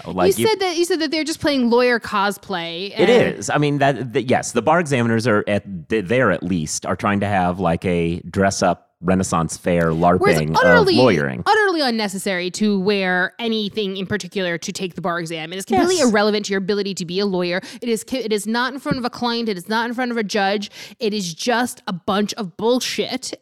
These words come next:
Speaker 2: and
Speaker 1: Yeah.
Speaker 2: it's laughable that that is their biggest concern right now.
Speaker 1: Yeah, but, but I mean, it, it, it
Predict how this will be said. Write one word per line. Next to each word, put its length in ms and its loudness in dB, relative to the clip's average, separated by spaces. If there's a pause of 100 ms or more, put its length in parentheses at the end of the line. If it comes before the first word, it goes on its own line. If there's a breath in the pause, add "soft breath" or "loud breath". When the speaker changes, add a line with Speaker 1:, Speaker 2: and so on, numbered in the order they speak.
Speaker 2:
and 180 0
Speaker 1:
Yeah. 60 -2
Speaker 2:
it's 140 -10 (540)
laughable 720 -2
that 160 -6
that 180 -2
is 120 -4
their 140 -4
biggest 320 -10
concern 300 -12
right 160 -12
now. 240 -12 (120)
Speaker 1:
Yeah, 260 -4
but, 220 2
but 120 4
I 40 4
mean, 140 2
it, 120 0
it, 320 -2
it 280 -4